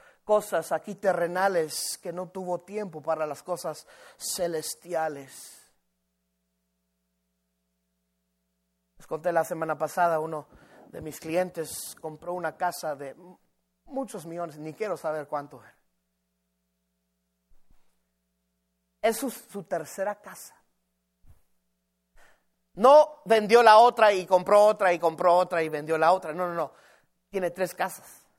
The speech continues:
Ni vive aquí, es una casa que todos podemos caber ahí. Tiene otra casa en Palm Desert y compró en Rancho Mirage, pero él vive en Newport.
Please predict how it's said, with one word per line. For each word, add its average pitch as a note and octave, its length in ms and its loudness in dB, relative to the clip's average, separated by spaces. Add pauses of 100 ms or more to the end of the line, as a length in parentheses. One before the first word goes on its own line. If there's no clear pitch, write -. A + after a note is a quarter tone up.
(960)
Ni G#3+ 160 -4
vive D#4 240 6
aquí, D4+ 540 2
es B3 140 0
una C#4+ 180 0
casa C#4 340 0 (600)
que A#3 80 0
todos C#4+ 300 6
podemos C4 340 4
caber A#3 300 2
ahí. A3+ 200 -4 (4000)
Tiene F#3 160 -4
otra F3 220 -2
casa F#3 240 2
en D#3+ 80 -6
Palm F3 240 0
Desert D#3+ 340 -2
y C#3+ 180 -16 (280)
compró D3+ 320 -6
en E3+ 80 -4
Rancho E3+ 280 -4
Mirage, D#3 480 -2 (100)
pero D#3+ 200 -2
él E3+ 80 -2
vive E3 220 -6
en D3+ 100 -8
Newport. E3+ 380 -12